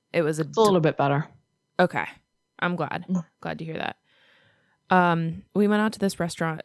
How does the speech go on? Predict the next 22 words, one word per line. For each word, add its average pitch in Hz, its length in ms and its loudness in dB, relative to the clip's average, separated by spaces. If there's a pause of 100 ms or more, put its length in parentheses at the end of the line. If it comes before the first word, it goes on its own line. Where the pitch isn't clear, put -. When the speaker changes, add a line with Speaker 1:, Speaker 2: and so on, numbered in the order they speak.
Speaker 1:
called 160 260 -4
Spork. 160 540 0
I 196 120 -2
should 254 240 0
have 262 100 0
gotten, 185 320 -2
like, 170 160 -2
a, 151 320 -2 (220)
a, 165 80 -2
like, 156 180 -4
a 156 80 -4
little 151 340 -4
video 147 360 -2
clip - 280 -8
of 131 140 -8
it. - 160 -10 (580)
I 208 200 2
had 349 140 0
never 349 200 -2
seen 339 160 -8
this 330 120 -6
before. 349 640 -2